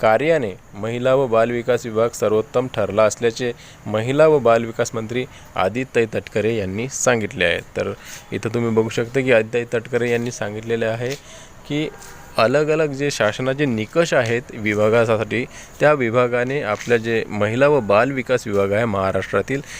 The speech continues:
याने पहिला क्रमांक पटकावलेला आहे पूर्ण देशामध्ये. जे, अ, सोयीसुविधा असतील कार्यालयीन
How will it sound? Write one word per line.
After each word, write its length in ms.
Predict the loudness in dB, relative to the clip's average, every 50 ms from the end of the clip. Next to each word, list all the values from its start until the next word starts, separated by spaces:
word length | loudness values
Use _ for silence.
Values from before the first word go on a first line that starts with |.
| -16 -14 -10 -10 0 2
याने 260 | 4 4 4 4 2
पहिला 420 | 0 0 -2 0 0 2 2 2
क्रमांक 540 | 0 0 2 2 2 4 4 2 2 2 -2
पटकावलेला 680 | 2 2 2 0 2 0 2 4 4 4 6 4 2 2 2
आहे 300 | 0 0 2 0 0 -2
पूर्ण 400 | -2 -4 -2 0 2 2 2 2
देशामध्ये. 640 | 2 2 2 2 4 2 2 2 2 -2 -4 -6 -8 -12 -16 -16 -16 -16 -12 -10 -2 2
जे, 220 | 4 6 6 4 2 0 -4 2 4
अ, 140 | 4 4 4
सोयीसुविधा 680 | 4 2 4 4 4 2 2 2 4 6 8 8 6
असतील 380 | 6 4 0 -4 -4 -4 -4 -2 0
कार्यालयीन 720 | 0 0 2 2 0 0 0 0 0 0 -2 -4 -6 -6